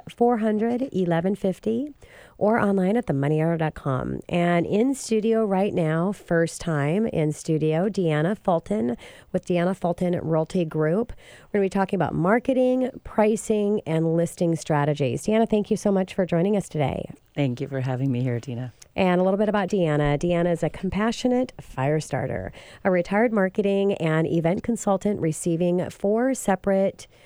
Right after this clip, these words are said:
Speaker 1: professional awards. In real estate, Diana has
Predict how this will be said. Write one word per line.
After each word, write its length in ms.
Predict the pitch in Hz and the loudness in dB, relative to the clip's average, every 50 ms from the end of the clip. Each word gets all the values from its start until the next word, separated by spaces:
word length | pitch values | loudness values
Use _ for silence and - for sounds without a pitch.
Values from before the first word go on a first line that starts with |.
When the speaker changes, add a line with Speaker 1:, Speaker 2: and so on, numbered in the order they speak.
| - - - | -20 -18 -8
Speaker 1:
professional 560 | - 202 185 - 190 175 - - - 190 165 | -4 -4 -2 0 0 0 0 0 0 2 2
awards. 560 | 160 151 156 160 185 165 143 143 180 233 214 - | 2 2 2 2 2 2 2 2 2 0 0 0
In 160 | - 165 170 | 0 2 2
real 160 | 170 175 202 | 2 2 0
estate, 280 | 196 - - 214 214 196 | 0 -2 0 0 0 0
Diana 540 | - 185 180 175 170 165 170 175 180 180 | 0 0 0 2 2 2 2 2 2 2
has 460 | 180 175 185 180 175 170 165 165 - | 0 0 0 2 2 2 2 2 0